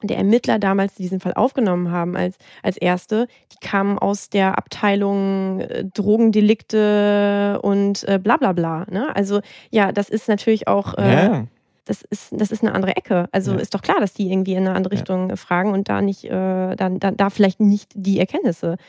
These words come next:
Speaker 1: zutage treten. Ende April zweitausendvierzehn hat der Senat auch selber dann nochmal einen, ähm,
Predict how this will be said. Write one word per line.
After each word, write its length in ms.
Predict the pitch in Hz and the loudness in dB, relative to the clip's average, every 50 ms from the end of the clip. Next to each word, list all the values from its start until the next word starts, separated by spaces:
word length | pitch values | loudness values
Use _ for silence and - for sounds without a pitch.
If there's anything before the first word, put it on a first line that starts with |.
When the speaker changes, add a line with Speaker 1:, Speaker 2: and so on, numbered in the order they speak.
| - - - - _ | -20 -20 -20 -20 _
Speaker 1:
zutage 520 | _ - - 175 - - - 175 170 165 175 | _ -12 -12 -12 -8 -4 -2 -2 -2 -2 -4
treten. 640 | - - - - 180 175 170 - - 214 240 277 - _ _ _ _ _ _ _ _ _ _ _ _ _ | -6 -10 -8 -4 -2 -2 -2 0 0 0 0 0 -4 _ _ _ _ _ _ _ _ _ _ _ _ _
Ende 400 | - 202 196 202 202 196 - - | 2 4 4 4 4 2 0 0
April 400 | - 190 - - - - 320 359 | -2 -2 -2 -2 0 0 2 2
zweitausendvierzehn 920 | - - 269 - 254 247 226 233 - - 311 359 - - 277 269 269 262 | 0 -2 -4 -2 -2 -2 -2 -2 0 0 -2 -2 0 0 0 0 0 0
hat 220 | 233 226 214 - - | 0 -2 -2 -2 -2
der 160 | 196 190 190 | 0 0 0
Senat 760 | 180 180 175 175 175 175 180 190 208 226 233 226 - - - | 0 -2 -2 0 0 0 0 2 0 0 -2 -4 -6 -6 -2
auch 300 | - 190 190 185 185 - | -2 0 0 0 -2 -2
selber 500 | - 190 196 240 240 466 208 185 180 180 | -2 0 2 2 2 2 2 0 0 0
dann 160 | 180 180 175 | -2 -2 -2
nochmal 400 | 175 175 175 - 180 175 175 - | -2 -4 -4 -4 -4 -4 -4 -4
einen, 460 | - 180 180 180 180 180 180 180 180 - - | -2 0 0 0 2 0 0 -2 -2 -2 -2
ähm, 360 | 180 175 175 170 170 170 | -2 -2 0 -2 -4 -6